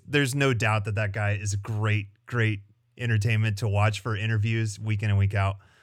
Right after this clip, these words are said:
Um, but, you know, going from Matt Stafford to Jared Goff, there's a tangible difference <laughs> there.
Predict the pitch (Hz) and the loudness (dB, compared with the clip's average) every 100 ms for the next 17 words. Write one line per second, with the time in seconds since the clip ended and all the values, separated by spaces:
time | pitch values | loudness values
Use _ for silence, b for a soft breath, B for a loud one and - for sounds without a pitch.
0 | b b 104 104 98 95 98 _ - 110 | b b 0 2 2 0 -6 _ -2 0
1 | 104 101 _ - 110 98 98 101 131 131 | 0 -4 _ -4 0 2 0 0 0 0
2 | 107 131 120 107 101 113 113 101 117 107 | -2 -2 -2 -2 -4 -2 -2 -2 -2 -2
3 | 101 107 101 107 98 107 101 98 101 101 | -2 -4 -4 -4 0 2 2 4 2 2
4 | 101 - _ _ _ _ _ _ _ _ | 0 -8 _ _ _ _ _ _ _ _
5 | _ _ _ _ _ - 107 110 98 101 | _ _ _ _ _ -14 -2 2 2 0
6 | - 120 120 113 110 113 101 98 - 104 | -2 -2 -2 -2 -2 -2 -2 -4 -8 -12
7 | 104 - 143 - 98 | -8 -4 -4 -6 -10